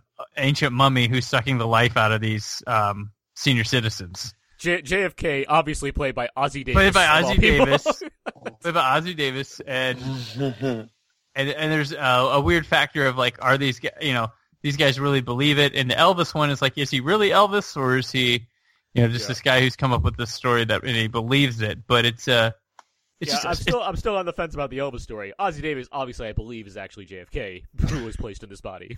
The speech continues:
Speaker 2: <laughs>
Speaker 1: Right.
Speaker 3: <laughs>
Speaker 1: Uh, but it, yeah, it's just this, it's a silly movie,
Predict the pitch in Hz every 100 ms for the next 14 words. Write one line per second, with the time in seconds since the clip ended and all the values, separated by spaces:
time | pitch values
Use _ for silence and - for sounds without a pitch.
0 | - - - 139 185 123 - - - -
1 | - 131 - - 135 131 117 135 127 110
2 | 120 117 - 127 113 - _ - 247 -
3 | - - - _ 160 180 - - 180 262
4 | 202 175 208 - 190 - 160 - 156 -
5 | - 233 277 220 160 185 165 135 123 123